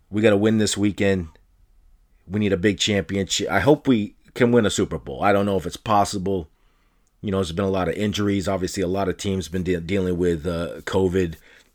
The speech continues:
Just, uh, you know, you have to, you have to take five days,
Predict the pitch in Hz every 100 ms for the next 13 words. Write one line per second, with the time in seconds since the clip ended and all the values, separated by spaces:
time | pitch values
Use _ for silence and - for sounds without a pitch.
0 | _ _ _ _ _ _ _ _ _ _
1 | _ _ - 90 - 98 87 82 80 71
2 | - _ - - - - - - - _
3 | - 98 87 80 _ - 95 95 - 95
4 | 85 98 - 87 92 - 87 87 78 87
5 | 87 85 -